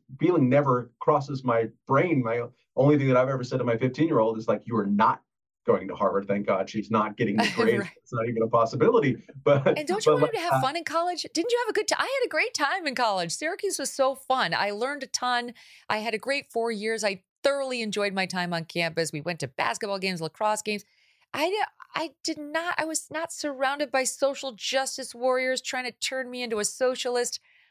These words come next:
Speaker 2: I just, I, I would love to have my kids enjoy their four years.
Speaker 1: I went to a,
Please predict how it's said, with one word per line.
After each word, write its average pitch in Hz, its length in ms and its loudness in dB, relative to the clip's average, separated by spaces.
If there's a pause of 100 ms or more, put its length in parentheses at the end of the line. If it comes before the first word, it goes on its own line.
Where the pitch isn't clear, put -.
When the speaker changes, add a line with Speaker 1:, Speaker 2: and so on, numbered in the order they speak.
(140)
Speaker 2:
I 294 80 0
just, 330 280 -6 (380)
I, 254 160 -2
I 277 100 -2
would 277 160 -8
love 285 280 -2
to 269 100 -8
have 240 180 -4
my 214 140 -2
kids 208 280 -4
enjoy 190 440 -2
their 175 160 0
four 170 240 -2
years. 143 460 -6 (880)
Speaker 1:
I 117 200 2
went 113 240 0
to 110 240 2
a, 101 160 2